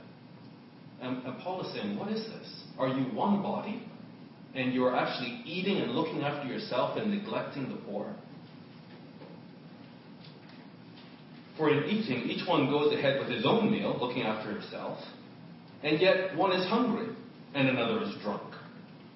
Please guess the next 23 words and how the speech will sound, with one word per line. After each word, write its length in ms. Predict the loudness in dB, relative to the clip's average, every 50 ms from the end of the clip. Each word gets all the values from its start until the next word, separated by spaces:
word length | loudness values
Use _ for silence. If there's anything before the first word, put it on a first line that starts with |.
| -14 -6 2
What? 420 | 6 6 6 6 6 2 0 -2 -4 -6 -8 -10 -14 -16 -18 -18 -20 -18 -18 -18 -18 -18 -18 -18 -16 -6 0
Do 60 | 2
you 120 | 6 6 8
not 240 | 8 6 6 6
have 160 | 6 4 4 4 2 -2
houses 560 | 2 4 4 6 6 4 4 4 2 2 2 0
to 60 | -4
eat 280 | -4 -4 -6 -6 -4
and 180 | -4 -2 -2 -2
drink 300 | -2 -2 -2 -2 -2 -6
in?" 160 | -6 -6 -8 -10 -12 -16 -20 -20 -20 -18 -18 -18 -18 -18 -18 -12 -8
If, 480 | -6 -4 -2 -2 -2 -2 -2 -2 -4 -4
if, 260 | -4 -2 0 0 0
if 100 | 4 4
looking 260 | 6 6 6 6 4
after 280 | 4 4 2 2 0 0
your 260 | 0 0 0 0 0
belly 440 | 4 4 4 4 4 2 -2 -4 -6 -8 -12 -14 -18 -18 -20 -20 -20 -18 -14 -8
is 180 | -6 -4 -2 2
that 220 | 4 4 4 4 2 2
important 420 | 2 2 2 2 2 0 -2 -2
to 100 | -2 -4
you, 300 | -6 -6 -6 -8 -8